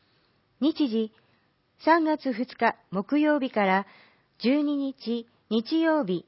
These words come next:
十時から十九時。なお、七日火曜日は休館日。場所、美術館。内容、全国の障害のある人から寄せられた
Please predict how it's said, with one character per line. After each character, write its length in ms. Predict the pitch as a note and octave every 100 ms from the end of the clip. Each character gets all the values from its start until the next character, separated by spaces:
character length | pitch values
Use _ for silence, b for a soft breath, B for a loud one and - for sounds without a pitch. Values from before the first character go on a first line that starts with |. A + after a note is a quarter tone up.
| _ _ _ _ _ _ _ -
十 220 | A3+ E4+
時 140 | C#4+ C#4+
か 140 | A#3
ら 180 | A3 A3
十 240 | G3+ D#4
九 160 | C#4+ G#3+
時。 200 | E3+ E3 _ _ _ _ _ _ _ _ _ _
な 260 | A3 B3 A3+
お、 120 | A#3 A3+ b b -
七 300 | A#3+ C#4+ D#4+
日 240 | D4 C#4+
火 200 | - A#3
曜 280 | A#3+ E4+ D4+
日 120 | A#3+
は 180 | G3+ G3
休 260 | - D4+
館 300 | D4+ C#4 B3+
日。 200 | E3+ E3+ - _ _ _ _ _ _ _ _ _
場 140 | F3+ G#3+
所、 260 | - B3+ - _ _ _ _ _ _
美 120 | G3
術 240 | D4+ -
館。 300 | - G3 D3 - _ _ _ _ _ _ _ _ _ _ G3+
内 300 | A#3 C4 A#3
容、 340 | A3+ G#3+ G3+ _ _ _ _ _ _ _ _ _
全 200 | C#4 E4
国 300 | D#4 D4 C4
の 220 | A#3 A#3 - _ -
障 220 | - C4 D4+
害 200 | D#4 D#4
の 120 | D#4+
あ 80 | D#4
る 120 | C#4
人 260 | - D4+
か 140 | D4 C4
ら 120 | A3+
寄 180 | F#3+ F#3+
せ 160 | -
ら 120 | A#3 A3+
れ 120 | A3
た 280 | F#3+ F#3+